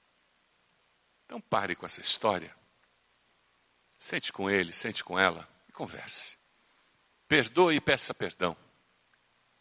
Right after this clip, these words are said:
Acerte os ponteiros. Sabe aquela limpeza que o pessoal das enchentes lá do Espírito Santo tá fazendo? Você vê aquele bando de lama e a dificuldade pra limpar a casa?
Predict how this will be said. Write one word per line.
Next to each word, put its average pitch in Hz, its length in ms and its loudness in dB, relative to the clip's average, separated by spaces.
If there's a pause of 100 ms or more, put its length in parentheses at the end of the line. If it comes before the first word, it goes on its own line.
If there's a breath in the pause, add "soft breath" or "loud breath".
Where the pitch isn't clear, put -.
(720)
Acerte 175 420 4
os 135 80 -2
ponteiros. 95 840 -2 (3000 soft breath)
Sabe 349 240 6
aquela 220 220 10
limpeza 123 480 8
que - 100 -6
o 104 40 2
pessoal 110 340 8
das 98 220 4
enchentes 104 480 2
lá 101 120 10
do 87 80 -6
Espírito 95 380 0
Santo - 340 4
tá - 120 2
fazendo? 90 400 6
Você - 160 -4
vê 233 140 0 (140)
aquele - 260 -4
bando 104 520 6
de 82 100 -6
lama 90 520 4 (580 soft breath)
e 98 60 6
a 90 100 4
dificuldade 113 640 4
pra 98 140 4
limpar 98 400 6
a 87 60 4
casa? 95 500 4